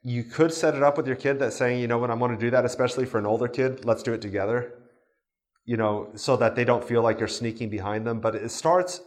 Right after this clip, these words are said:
it starts, if you don't set that se-, secret, that expectation of privacy,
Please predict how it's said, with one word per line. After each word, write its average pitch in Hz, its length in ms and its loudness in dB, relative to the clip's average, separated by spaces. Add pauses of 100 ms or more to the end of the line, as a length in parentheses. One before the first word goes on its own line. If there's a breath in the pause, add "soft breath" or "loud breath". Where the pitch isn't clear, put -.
(120)
it 127 120 -2
starts, 160 440 2
if 131 160 0
you 135 40 2
don't 170 220 4
set 180 160 0
that 147 140 2
se-, - 320 -2
secret, - 440 -8
that 117 160 6
expectation 120 560 2
of 98 60 -6
privacy, 110 520 -2